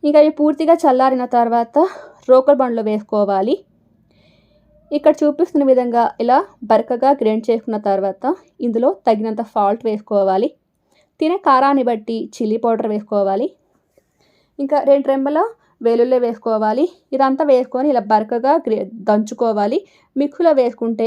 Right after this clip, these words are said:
అంతగా బాగోదు. ఇదంతా ఇలా దంచుకున్న తర్వాత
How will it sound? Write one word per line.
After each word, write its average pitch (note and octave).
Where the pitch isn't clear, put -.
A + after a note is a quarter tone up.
అంతగా G#3+
బాగోదు. G3+
ఇదంతా D4
ఇలా D#4+
దంచుకున్న C4
తర్వాత B3+